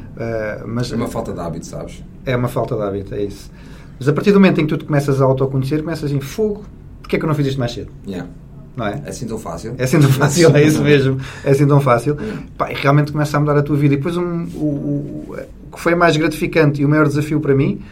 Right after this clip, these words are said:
Speaker 1: foi quando tu realmente começas a perceber que tudo aquilo que te é oferecido pela P N L pode mudar a tua vida, como pode mudar a vida dos outros.
Speaker 2: Uhum.
Speaker 1: Outro desafio grande é realmente quando tu chegas ao teu meio, às pessoas com quem tu vives e com quem tu,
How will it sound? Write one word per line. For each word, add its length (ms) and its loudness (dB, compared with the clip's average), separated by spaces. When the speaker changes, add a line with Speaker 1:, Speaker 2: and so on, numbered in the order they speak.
Speaker 1:
foi 420 6
quando 320 0
tu 400 2
realmente 360 -2
começas 320 0
a 60 2
perceber 560 2
que 400 -2
tudo 180 -2
aquilo 220 0
que 60 -10
te 80 0
é 40 8
oferecido 320 0
pela 180 2
P 120 0
N 140 0
L 120 0
pode 260 2
mudar 220 2
a 60 0
tua 160 -4
vida, 260 -6
como 320 2
pode 220 -2
mudar 160 -2
a 40 -2
vida 200 -4
dos 160 -12
outros. 240 -8
Speaker 2:
Uhum. 260 -6
Speaker 1:
Outro 300 0
desafio 400 -2
grande 400 0
é 40 2
realmente 380 0
quando 200 0
tu 80 -4
chegas 360 0
ao 120 -2
teu 200 0
meio, 480 0
às 160 -10
pessoas 260 -4
com 160 -6
quem 200 -4
tu 140 -10
vives 360 -6
e 60 -8
com 180 -6
quem 220 -6
tu, 260 -10